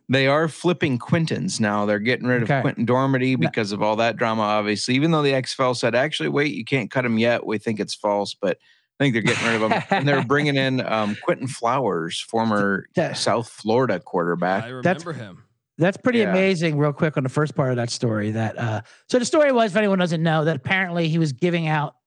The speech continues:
Speaker 1: the playbook to the other team, so,
Speaker 2: Yeah.
Speaker 1: uh, the other quarterbacks, you know,
Speaker 2: Mm-hmm.
Speaker 1: Quinton Dormady,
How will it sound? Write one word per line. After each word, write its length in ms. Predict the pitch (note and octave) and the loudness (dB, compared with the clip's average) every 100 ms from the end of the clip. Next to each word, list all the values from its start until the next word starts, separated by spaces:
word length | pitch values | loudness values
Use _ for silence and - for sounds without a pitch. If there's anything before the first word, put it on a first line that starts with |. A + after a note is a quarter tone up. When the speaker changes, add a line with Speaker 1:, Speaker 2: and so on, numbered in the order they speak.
| _ | _
Speaker 1:
the 80 | D3+ | -6
playbook 400 | B2+ F3 E3+ E3+ | 0 0 2 0
to 60 | E3+ | 0
the 100 | D#3 | 0
other 120 | D3+ | 0
team, 420 | C3+ F3 F3 G3 - - D3+ | -2 0 2 0 -4 -14 -8
so, 240 | D#3 F#3 | -2 0
Speaker 2:
Yeah. 60 | F3+ | 0
Speaker 1:
uh, 40 | |
the 340 | E3+ C3 C#3+ C#3+ _ | 0 0 -2 -6 _
other 140 | E3 D3+ | -2 0
quarterbacks, 560 | E3 E3 E3+ F#3 - | 0 0 0 -2 -2
you 60 | F#3 | -2
know, 140 | F#3 - _ _ _ - | -2 -4 _ _ _ -2
Speaker 2:
Mm-hmm. 160 | B2 | 0
Speaker 1:
Quinton 180 | A2 C3+ | 2 2
Dormady, 400 | C#3+ C#3+ D3+ D#3 | 2 2 2 0